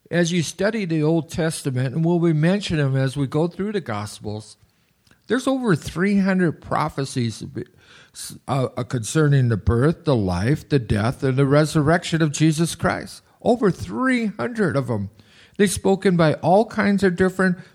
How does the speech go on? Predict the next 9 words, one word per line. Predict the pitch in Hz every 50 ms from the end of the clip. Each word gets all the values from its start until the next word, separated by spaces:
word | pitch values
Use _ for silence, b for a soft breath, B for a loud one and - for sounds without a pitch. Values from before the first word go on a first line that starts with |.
| B B _
people, | - - 135 135 131 - 147 151 156
from | 147 - 156 131 117 113 110
different, | 143 151 147 151 151 135 131 123
from, | - - 117 113 113 107 107 107 107 - _ _
you | - 143 143 127
know, | 107 101
kings | 101 - - 175 170 165 165 170 175 175 151 - -
to, | - 117 104 104 104 B B B B B B B
uh, | - 131 131 120